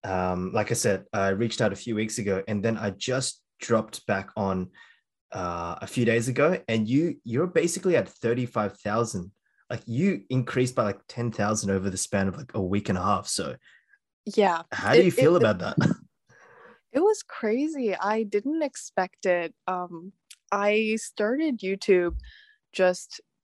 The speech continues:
Speaker 2: because in the summer I wanted to do something productive with my time, but the pandemic made it really difficult to find internships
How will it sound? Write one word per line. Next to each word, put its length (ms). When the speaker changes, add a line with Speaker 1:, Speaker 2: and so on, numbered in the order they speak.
Speaker 2:
because 400
in 120
the 80
summer 640
I 300
wanted 380
to 80
do 180
something 420
productive 520
with 180
my 180
time, 480
but 260
the 80
pandemic 640
made 200
it 120
really 240
difficult 580
to 80
find 500
internships 760